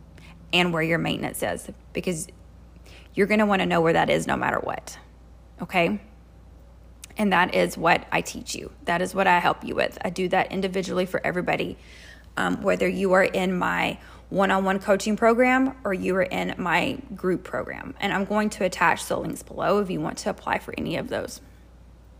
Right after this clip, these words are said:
Um, so,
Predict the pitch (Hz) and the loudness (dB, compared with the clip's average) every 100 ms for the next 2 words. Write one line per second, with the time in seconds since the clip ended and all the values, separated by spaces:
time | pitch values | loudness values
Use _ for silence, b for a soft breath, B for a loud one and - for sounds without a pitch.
0 | - - - - - B B B B B | -20 -20 -20 -20 -20 B B B B B
1 | - 208 190 - - - 233 - - - | -2 2 4 2 0 -4 -6 -6 -18 -20
2 | - - - - - - - - - - | -20 -20 -20 -20 -20 -20 -20 -18 -16 -2
3 | - - | 0 0